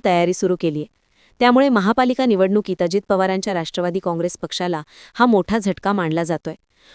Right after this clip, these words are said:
उल्हासनगर शहरात विधानसभेच्या निवडणुकीत तिकीट न मिळाल्याने भरत गंगोत्री यांनी जिल्हाध्यक्ष पदाचा राजीनामा दिला. त्याच्यासोबत शेकडो कार्यकर्त्यांनी राष्ट्रवादीची साथ सोडली.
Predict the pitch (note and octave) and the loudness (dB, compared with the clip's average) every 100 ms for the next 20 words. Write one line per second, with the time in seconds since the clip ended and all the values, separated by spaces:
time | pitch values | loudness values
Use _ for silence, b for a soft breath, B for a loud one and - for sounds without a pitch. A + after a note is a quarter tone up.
0 | b - G#3+ A3 B3+ C4+ C4+ C#4 A#3+ A#3 | b 2 4 4 2 0 2 2 0 0
1 | A#3+ A3 F#3 G3+ G3+ G#3 G3+ G3+ F3 F3 | 0 0 0 -2 -2 -4 -2 0 0 0
2 | F3 F#3+ G3+ F#3 G#3 F#3 F#3 A3 G#3+ G3 | 0 -4 -4 -4 -4 -2 0 2 2 2
3 | F3+ D3+ E3+ B B - G#3+ C4 A3+ A#3+ | 0 -4 -8 B B 2 4 6 4 4
4 | A#3 A#3+ B3 A#3+ A#3+ G3+ F#3+ G#3 G3 G#3 | 4 4 2 2 2 0 0 0 -2 -4
5 | A#3 F#3 F3+ F3+ F#3+ D#3+ F3 E3 E3 D#3 | -6 -2 -2 -2 -2 -2 -2 -2 -2 -2
6 | C#3+ B B B B G#3+ G3 A3 F#3+ F#3 | -6 B B B B 0 0 0 0 0
7 | G3+ - F#3+ G3+ A3+ G#3 G3+ F#3+ F3+ F#3+ | 0 -2 0 0 2 0 0 -2 -2 0
8 | G#3+ F#3 - F3+ F3+ F3+ G#3 - F3 - | 0 0 -2 -2 -2 -2 -4 -4 -6 -4
9 | E3+ C#3+ | -4 -4